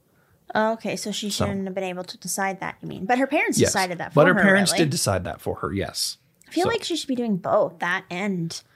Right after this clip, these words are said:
Speaker 1: working with the priest. I mean, why not? But
Speaker 2: Uh, well, she still is taking some medications. Do you, she still is seeing, um, doctors sometimes. She did have one doctor occasionally come in to her exorcis-,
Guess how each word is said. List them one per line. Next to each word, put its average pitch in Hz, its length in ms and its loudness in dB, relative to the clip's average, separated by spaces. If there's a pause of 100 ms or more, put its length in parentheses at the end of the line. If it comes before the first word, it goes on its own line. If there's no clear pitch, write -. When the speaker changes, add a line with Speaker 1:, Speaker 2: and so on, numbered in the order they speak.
(680)
Speaker 1:
working 190 380 0
with 151 320 -6 (420)
the 202 100 -2
priest. - 680 -8 (220)
I 175 80 -8
mean, 190 160 -2
why 196 140 -4
not? 185 460 -8 (1200)
But 175 240 -6 (320)
Speaker 2:
Uh, 175 180 4
well, 180 140 6
she 190 160 2
still 220 300 2
is 175 180 4
taking 160 240 2
some 135 160 0
medications. 113 580 0
Do 151 100 0
you, 151 140 2
she - 140 0
still 190 440 4
is 151 260 4
seeing, 113 580 -2 (200)
um, 98 440 0
doctors 117 760 0 (340)
sometimes. 151 580 2
She 135 400 2 (120)
did 135 240 2
have 120 460 0
one 117 260 0
doctor 107 380 2
occasionally 104 440 -2
come 104 240 -4
in 101 260 -4
to 104 180 -2
her 127 160 0
exorcis-, 127 560 -4